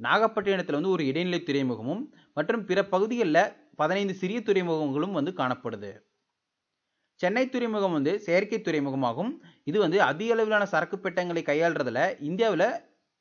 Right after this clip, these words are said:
அஹ், இரண்டாவது பெரிய துறைமுகம் அப்படின்னு சொல்லி கொடுத்துருக்காங்க. எது அப்படின்னா சென்னை துறைமுகம். அடுத்து எண்ணூர் துறைமுகம். எண்ணூர் துறைமுகம் வந்து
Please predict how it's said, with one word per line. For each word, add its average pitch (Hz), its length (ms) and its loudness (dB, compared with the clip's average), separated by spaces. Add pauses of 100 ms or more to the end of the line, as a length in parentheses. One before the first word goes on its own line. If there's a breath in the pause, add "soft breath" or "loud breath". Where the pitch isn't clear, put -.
(120)
அஹ், 127 320 2
இரண்டாவது 208 400 4
பெரிய 170 280 0
துறைமுகம் 160 440 0
அப்படின்னு 139 120 -2
சொல்லி 156 160 -4
கொடுத்துருக்காங்க. 113 680 -6 (280 soft breath)
எது 185 200 4
அப்படின்னா 175 280 -2
சென்னை 143 300 -2
துறைமுகம். 110 560 -6 (500 soft breath)
அடுத்து 202 360 2
எண்ணூர் 190 360 2
துறைமுகம். 131 460 -2
எண்ணூர் 202 300 -2
துறைமுகம் 180 440 0
வந்து 139 440 -2